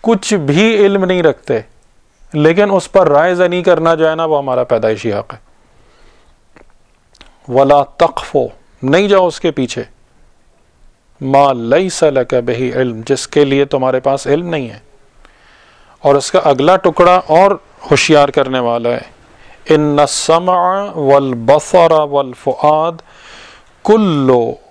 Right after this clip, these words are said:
أُولَئِكَ كَانَ عَنْهُ مَسْئُولًا، اور اس بات کا خیال رکھنا ہے کہ تمہاری سماعت،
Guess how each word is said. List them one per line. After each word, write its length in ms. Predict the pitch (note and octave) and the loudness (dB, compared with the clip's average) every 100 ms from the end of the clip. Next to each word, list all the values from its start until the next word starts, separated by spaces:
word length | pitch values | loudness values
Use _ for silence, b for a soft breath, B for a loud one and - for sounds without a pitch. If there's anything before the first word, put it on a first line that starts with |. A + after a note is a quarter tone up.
| _ D3 | _ -2
أُولَئِكَ 720 | C#3 C3+ B2+ C3 C3+ B2+ E3+ F3 E3+ | 2 4 2 0 -4 -4 -2 -2 -2
كَانَ 360 | - C3+ C3 C#3+ | 0 0 0 -2
عَنْهُ 520 | C3 C3+ E3 C#3+ C#3+ | 0 -2 -4 -6 -4
مَسْئُولًا، 600 | C3+ B2+ - E3+ F#3+ F3+ | -2 -4 -4 -2 0 2
اور 140 | D#3+ | 2
اس 120 | C#3 B2 | 0 0
بات 300 | B2+ C#3+ C#3 | 0 0 0
کا 100 | D#3+ | -4
خیال 400 | - C#3+ F3 F3+ | 0 0 0 -2
رکھنا 240 | E3 E3 | -4 -4
ہے 60 | D#3 | -2
کہ 100 | D3 | -2
تمہاری 500 | D3 B2 B2+ C#3 C#3+ | -2 -4 -2 -2 -2
سماعت، 680 | - C#3 B2 B2 C3 G3 | -2 -2 0 -2 -2 -4